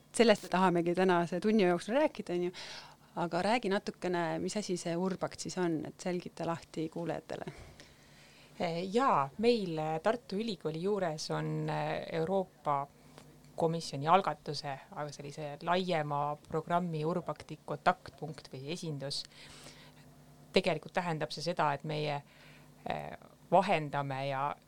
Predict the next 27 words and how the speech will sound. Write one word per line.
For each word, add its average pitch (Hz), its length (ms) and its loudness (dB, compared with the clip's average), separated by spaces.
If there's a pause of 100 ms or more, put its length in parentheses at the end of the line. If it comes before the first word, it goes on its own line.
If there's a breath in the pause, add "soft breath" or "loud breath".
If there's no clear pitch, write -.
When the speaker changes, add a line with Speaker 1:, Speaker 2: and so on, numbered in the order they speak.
(120)
Speaker 2:
ja 147 420 0
kutsume 156 480 -2
Eesti 160 280 -4
linnasid 151 440 -4
ja 156 60 -4
valdasid, 156 640 -2
eh, 147 180 2
osalema 143 520 2
selles. - 460 -12 (200)
Et 143 100 -8
suured 196 460 2
tegijad 147 520 -2 (380 loud breath)
selles 160 260 0
programmis 160 720 0
on 147 140 -4
ikkagi 151 480 -6
linnad, 160 300 0
vallad 156 320 2
ise. 151 220 -6 (1300 loud breath)
Aga 156 640 4 (100)
oma 160 240 0
olemuselt, 185 680 2
kui 151 120 -6
kõik 202 320 -2
oleme 151 180 -2
harjunud, 156 640 0
eh, 147 300 -4